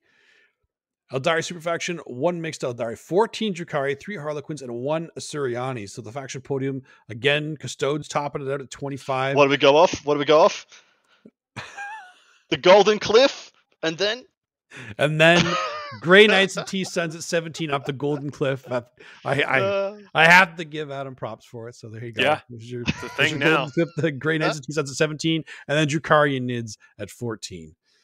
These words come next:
Speaker 1: So Custodes obviously, like, making most of the teams here as well.
Speaker 2: But
Speaker 1: More, more so than the other one.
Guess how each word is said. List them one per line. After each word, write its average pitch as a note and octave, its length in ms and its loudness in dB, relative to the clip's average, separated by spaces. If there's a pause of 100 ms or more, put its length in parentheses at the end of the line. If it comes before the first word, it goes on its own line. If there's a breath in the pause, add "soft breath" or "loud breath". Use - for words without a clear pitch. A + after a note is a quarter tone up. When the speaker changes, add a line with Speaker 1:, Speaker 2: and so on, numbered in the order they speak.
(480)
Speaker 1:
So D#3 180 0
Custodes E3 580 4
obviously, E3+ 400 2
like, C#3+ 160 0
making C#3 440 -6 (420)
most D3+ 540 6
of D3 60 -4
the C3 80 -6
teams B2 640 -8
here B2+ 260 -6
as A2+ 140 -8
well. A#2 160 -4
Speaker 2:
But C#3 200 0
Speaker 1:
More, D#3+ 220 6
more E3+ 220 4
so E3 160 -2
than C3 80 -8
the A#2+ 80 -6
other A#2 140 -6
one. C#3+ 200 -10